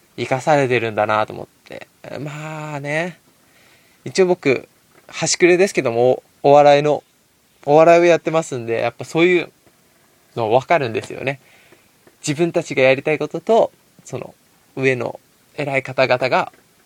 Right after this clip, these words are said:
僕らにやらせたいことは違って、そこに反発が生まれるみたいなのは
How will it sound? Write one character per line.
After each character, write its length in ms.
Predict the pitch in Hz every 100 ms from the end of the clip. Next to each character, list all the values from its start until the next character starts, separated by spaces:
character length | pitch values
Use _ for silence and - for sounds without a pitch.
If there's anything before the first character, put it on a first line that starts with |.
| -
僕 200 | 127 123
ら 80 | 117
に 80 | 113
や 80 |
ら 80 | 113
せ 80 | -
た 60 | 117
い 60 |
こ 80 | 110
と 80 | 113
は 60 |
違 240 | 104 - 127
っ 80 | 117
て、 160 | -
そ 120 | 147
こ 80 | 131
に 80 | 127
反 180 | - 131
発 240 | 135 131
が 60 | 131
生 60 | 131
ま 60 |
れ 120 | 135
る 80 | 139
み 100 | 135
た 100 | 127
い 40 | 123
な 100 | 131
の 60 |
は 120 | 127